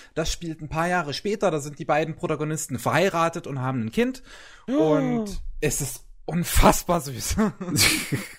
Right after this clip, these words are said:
Speaker 2: Oh. Wie hieß dieser komische Anime da? Der mu-, den muss ich unbedingt schauen, weil der ist doch fertig. Da, wo diese, irgendwas mit Momo. Weißt du, diese komische Romanze da, wo die, wo die Olle so mega die Stalkerin ist?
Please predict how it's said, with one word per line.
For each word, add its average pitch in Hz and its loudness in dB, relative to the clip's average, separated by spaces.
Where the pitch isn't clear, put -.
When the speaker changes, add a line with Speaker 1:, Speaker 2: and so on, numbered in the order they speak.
Speaker 2:
Oh. 156 0
Wie 190 8
hieß 269 6
dieser 233 0
komische 226 0
Anime 180 0
da? 131 2
Der 160 0
mu-, 165 0
den 175 2
muss 180 0
ich 175 -2
unbedingt 180 -2
schauen, 160 -2
weil 127 -2
der 139 -2
ist 131 -8
doch 139 -4
fertig. 139 -2
Da, 170 6
wo 185 0
diese, 170 0
irgendwas 160 2
mit 143 0
Momo. 143 2
Weißt 170 4
du, 202 2
diese 180 -2
komische 190 0
Romanze 165 0
da, 175 2
wo 170 0
die, 151 2
wo 147 -2
die 156 0
Olle 160 4
so 156 -4
mega 160 2
die 151 -2
Stalkerin 151 2
ist? - -8